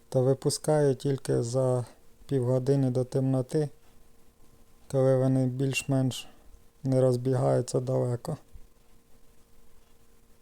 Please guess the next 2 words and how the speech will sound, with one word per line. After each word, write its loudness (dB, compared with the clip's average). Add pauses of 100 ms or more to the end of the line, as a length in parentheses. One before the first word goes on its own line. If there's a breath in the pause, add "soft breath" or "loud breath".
(1900)
Бажаю 8
всім 2